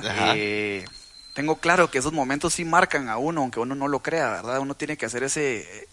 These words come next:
Speaker 2: esa tarea de introspección para darse cuenta
Speaker 1: Sí.
Speaker 2: cómo los eventos en la vida lo han ido marcando y han ido moldeando la personalidad. Y fui muy inquieto, inclusive recuerdo muy bien que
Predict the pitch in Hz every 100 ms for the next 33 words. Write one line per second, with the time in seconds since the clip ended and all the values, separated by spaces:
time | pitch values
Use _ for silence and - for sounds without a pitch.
0 | - 127 151 - 113 131 147 151 147 139
1 | - 92 - 143 151 117 110 131 - 135
2 | 147 151 147 - - - - - 98 135
3 | 147 160 127 117 135 - 156 123 107 139
4 | 147 123 131 147 127 113 - 135 160 127
5 | 117 127 139 127 104 92 - - - -
6 | 120 113 110 120 175 139 110 110 123 107
7 | 101 110 147 202 - - - - - -
8 | - - 143 139 135 127 139 175 202 180
9 | - 220 - 147 135 123 165 196 151 131
10 | 143 170 160 156 147 170 - 131 107 90